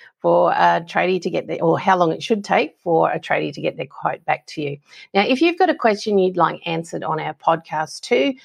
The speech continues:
you can go to P M X site dot com and click on the free stuff tab. At the bottom of the page, there's a section where you can submit your question, or you're most welcome to reach out to us on any of our social platforms. And while you're on our website,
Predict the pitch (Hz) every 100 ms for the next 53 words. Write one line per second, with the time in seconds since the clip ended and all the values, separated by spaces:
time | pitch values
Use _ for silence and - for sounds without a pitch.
0 | - - 240 294 302 277 180 - 214 220
1 | 147 - 190 - - 165 - - 247 262
2 | 262 196 170 - 180 175 165 - 160 156
3 | - 160 - - 165 170 - _ _ _
4 | - 147 214 247 262 240 247 185 180 170
5 | 156 151 156 - 214 208 - 202 190 165
6 | 156 147 208 208 202 170 202 262 269 254
7 | - 233 262 - 370 381 - _ _ -
8 | 196 233 - 180 160 170 175 175 180 165
9 | 175 165 165 160 160 - 160 - - 165
10 | 165 - 165 156 - 165 156 160 147 -
11 | 156 - 156 143 151 143 156 - - 87
12 | - - _ - - _ 214 214 247 311
13 | 330 311 302 294 262 247 247 262 247 240